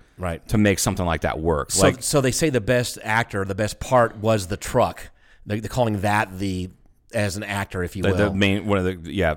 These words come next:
Speaker 1: Yeah.
Speaker 2: okay.
Speaker 1: 'Cause, and you can see the dude a little bit. You can't see him, but you can see, like, his arm waving him to come around, and you might be able to see the guy's boots, and, like, there's, like, some truck stop in the middle of the desert somewhere, and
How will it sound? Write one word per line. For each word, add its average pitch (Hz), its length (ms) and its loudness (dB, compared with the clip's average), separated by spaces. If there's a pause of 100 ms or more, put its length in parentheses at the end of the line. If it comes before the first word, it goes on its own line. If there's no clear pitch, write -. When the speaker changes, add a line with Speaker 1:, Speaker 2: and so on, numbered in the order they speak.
(120)
Speaker 1:
Yeah. 110 100 -2
Speaker 2:
okay. 87 220 2 (180)
Speaker 1:
'Cause, 110 120 -4
and 131 100 -2
you 120 60 -2
can 123 80 -2
see 202 160 0
the 147 100 2
dude 127 300 6
a - 20 0
little 113 160 2
bit. 110 120 0
You 107 60 -2
can't 120 220 -2
see 117 180 -4
him, 110 60 -2
but 104 80 -4
you 98 60 -8
can 98 80 -10
see, 113 180 -6
like, 98 160 -4
his 92 220 -8 (360)
arm 113 400 4
waving 110 300 4
him 104 120 -2
to 113 200 -8
come 117 260 -2
around, 104 500 2
and 98 100 -4
you 95 60 -6
might 104 100 -6
be 101 100 -8
able 98 80 -2
to - 80 -8
see 113 80 -8
the 101 80 -6
guy's 98 340 -4 (640)
boots, 117 300 4
and, 123 60 -4
like, 104 120 -2
there's, 101 160 -2
like, 101 160 -2
some 101 160 -6
truck 117 260 -2
stop 113 240 -4
in 107 60 -6
the 104 40 -2
middle 110 80 2
of 101 140 -4
the 101 80 -2
desert 104 220 -2
somewhere, 104 400 -2
and 95 140 -2